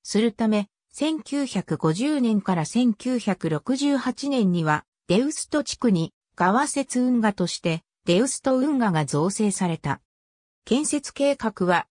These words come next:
最後の四百メートルを残して停止されたが、建設途中の運河は、ドックとして残すことが決定され、ソロサウレ地区は、現在のような半島となっ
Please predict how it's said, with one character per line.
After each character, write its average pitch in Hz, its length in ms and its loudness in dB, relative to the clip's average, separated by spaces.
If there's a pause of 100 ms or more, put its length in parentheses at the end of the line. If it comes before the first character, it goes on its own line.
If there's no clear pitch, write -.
(140)
最 339 260 0
後 269 160 2
の 185 100 4
四 190 220 4
百 277 320 -4
メ 302 140 0
ー 277 40 -4
ト 247 140 0
ル 214 160 2
を 170 80 2
残 160 260 -4
し - 120 -10
て 175 100 -2
停 185 200 2
止 - 280 -4
さ 214 140 -2
れ 190 100 0
た 190 160 -2
が、 156 220 -2 (200)
建 247 220 2
設 302 320 -4
途 294 140 0
中 220 240 2
の 160 140 2
運 196 220 4
河 165 140 0
は、 147 220 0 (260)
ド 254 120 2
ッ - 20 -20 (100)
ク - 100 -16
と 226 120 0
し - 80 -8
て 214 160 2
残 196 260 0
す - 80 -8
こ 190 140 -4
と 208 100 -2
が 170 140 2
決 156 320 -4
定 190 180 2
さ 170 180 -4
れ、 151 200 -4 (240)
ソ 185 140 2
ロ 277 120 2
サ 294 160 -4
ウ 285 80 -4
レ 277 140 -2
地 - 100 -10
区 214 140 0
は、 175 180 4 (240)
現 311 260 0
在 240 220 2
の 190 160 4
よ 220 200 2
う 208 60 4
な 175 120 0
半 185 260 0
島 240 220 0
と 233 120 0
な 208 120 4
っ 202 60 -6